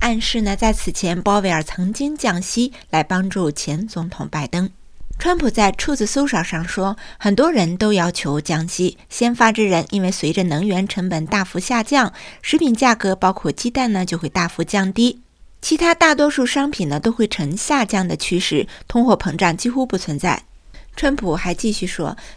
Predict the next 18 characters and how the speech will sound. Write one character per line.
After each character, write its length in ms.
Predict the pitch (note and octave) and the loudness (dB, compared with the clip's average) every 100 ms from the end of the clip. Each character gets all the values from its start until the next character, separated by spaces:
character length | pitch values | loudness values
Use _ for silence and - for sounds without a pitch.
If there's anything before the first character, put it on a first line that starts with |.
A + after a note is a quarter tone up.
| - | -12
随 180 | - D4 | 2 4
着 100 | E4 | 4
这 120 | - | 2
些 180 | D#4 E4 | 2 2
成 340 | - - F#3+ A#3+ | 0 -2 -2 2
本 220 | G#3 - | 0 0
呈 220 | - F3+ | -2 -2
现 200 | A#3 G#3+ | 0 -2
出 220 | - A3+ | 0 -2
下 300 | A#3 E4+ B3 | -2 -4 -4
降 200 | - E3 | -4 -4
的 80 | D#3 | -4
趋 220 | D3+ E3 | -4 -4
势， 240 | F3 B2+ - | -2 -4 -4
表 160 | - | -4
现 200 | D#3+ A#3 | -2 -2
良 160 | G3 D#3 | -2 -4
好， 240 | - A#2 | -4 -6